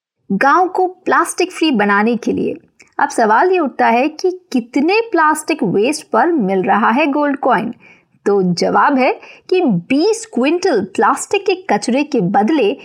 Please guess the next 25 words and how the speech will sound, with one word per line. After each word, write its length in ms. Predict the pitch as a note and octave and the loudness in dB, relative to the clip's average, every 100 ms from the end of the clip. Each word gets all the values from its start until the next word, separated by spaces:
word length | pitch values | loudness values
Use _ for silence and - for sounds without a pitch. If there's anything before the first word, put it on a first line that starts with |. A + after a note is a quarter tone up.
| - _ | -20 _
यहाँ 300 | F#3+ A#3+ D#4+ - | -2 0 0 0
एक 260 | - E4 - | -2 -2 -4
सोने 560 | - - G#3+ A3+ D4+ F#4 | -10 -4 -2 0 0 0
का 200 | G#4 A4+ | 0 -2
सिक्का 480 | - D4 A3 B3 | -2 -6 -2 0
मिल 160 | G#3+ F3+ | 0 0
रहा 260 | G3+ F#3+ G#3+ | 0 0 0
है। 200 | G3+ - _ _ _ _ - | -2 -6 _ _ _ _ -2
ये 200 | A#3+ G4+ | 0 0
स्कीम 400 | - G4+ G#4 D4 | -2 0 2 2
ब्रेन 360 | G3+ A3 A3+ | 2 2 0
चाइल्ड 480 | G3+ A#3 A#3+ F#4 D#4+ | 0 2 2 2 2
है 300 | G3+ G#3+ F#4 _ _ _ | 0 0 -2 _ _ _
पेशे 420 | D4+ F4 F4+ A4+ | 0 0 0 0
से 160 | A4+ F4 | 0 0
वकील 540 | G#3+ - C#4 D4+ G#3+ | 0 0 -2 0 -2
और 260 | - B3 D4+ | 0 0 0
सादेवारा 720 | - B3 C4 C#4+ E4 F4+ G4 | 0 0 2 2 2 2 2
गांव 380 | C4+ G3 G#3 C4+ | 2 2 2 0
के 320 | C4 C#4+ D#4 | -2 -2 -2
सरपंच 720 | - A#3+ F#3+ - C#4 C4 - | -2 -2 -2 0 0 0 -4
फारूक 680 | - - - C4+ D4+ F4 F#4 | -12 -6 0 2 2 0 -2
अहमद 360 | - A3+ A3+ C4+ | -2 0 0 0
गनाई 380 | G3+ G#3+ F#3+ F#3 | 0 0 0 -4
की। 380 | - - - | -6 -8 -10